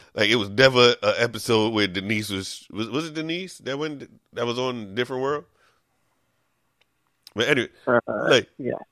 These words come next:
Speaker 1: like, it was never an episode where she was struggling. You never heard her struggling with money.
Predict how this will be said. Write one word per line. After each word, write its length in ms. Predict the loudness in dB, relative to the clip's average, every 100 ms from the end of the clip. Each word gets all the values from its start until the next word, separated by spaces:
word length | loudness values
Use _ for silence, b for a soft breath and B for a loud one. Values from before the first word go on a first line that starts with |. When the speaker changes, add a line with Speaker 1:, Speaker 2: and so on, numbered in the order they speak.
| _
Speaker 1:
like, 400 | 4 6 6 2 2
it 60 | 4
was 140 | 4
never 260 | 4 6 8
an 80 | 8
episode 300 | 6 4 4
where 100 | 4
she 180 | 0 0
was 160 | 0
struggling. 480 | 4 6 6 4 0
You 280 | -4 -6 -2
never 260 | 0 2 2
heard 120 | 2
her 80 | -2
struggling 440 | 2 2 2 0
with 120 | -4
money. 320 | -2 -2 -2